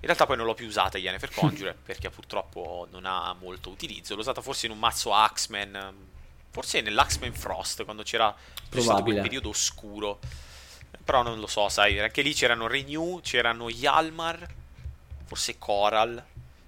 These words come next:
Speaker 1: Non so se avevo Yennefer.
Speaker 2: Mm.
Speaker 1: E va bene, dunque, le gold ci siamo. Ehm, direi che si può passare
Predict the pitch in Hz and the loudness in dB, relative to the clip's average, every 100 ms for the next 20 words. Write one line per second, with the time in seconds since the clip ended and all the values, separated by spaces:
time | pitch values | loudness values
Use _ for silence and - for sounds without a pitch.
0 | - 135 - 120 110 101 101 92 92 143 | -16 -6 0 0 0 -2 -2 -2 -2 -2
1 | 143 143 139 131 - - - - - - | -2 -2 -2 -6 -10 -12 -14 -20 -20 -20
2 | - - - - - - 147 110 104 131 | -20 -18 -16 -16 -2 2 4 4 4 0
3 | 113 110 135 147 135 123 123 - - 104 | -2 0 2 4 4 4 -2 -4 -2 0
4 | 101 82 92 92 95 - 110 107 107 107 | 2 0 -4 -10 -14 -6 -2 2 2 2
5 | 107 104 104 107 104 104 - - - 175 | 0 -4 -12 -14 -16 -16 -16 -16 -4 6
6 | 180 165 147 135 131 139 - 113 101 104 | 8 8 2 -2 0 2 6 6 6 4
7 | 101 | 0